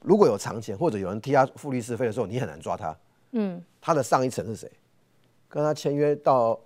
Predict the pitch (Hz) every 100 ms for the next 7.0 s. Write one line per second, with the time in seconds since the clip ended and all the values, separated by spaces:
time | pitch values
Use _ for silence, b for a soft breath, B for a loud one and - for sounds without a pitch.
0 | - 139 95 110 110 107 - - - _
1 | - _ _ - 202 196 196 196 185 196
2 | 196 - _ _ _ _ _ _ _ _
3 | 208 208 196 196 - 208 - 127 110 165
4 | 143 160 156 156 - _ _ - 202 196
5 | 208 165 104 - _ - 196 143 - _
6 | 202 143 185 185 196 165 135 160 147 131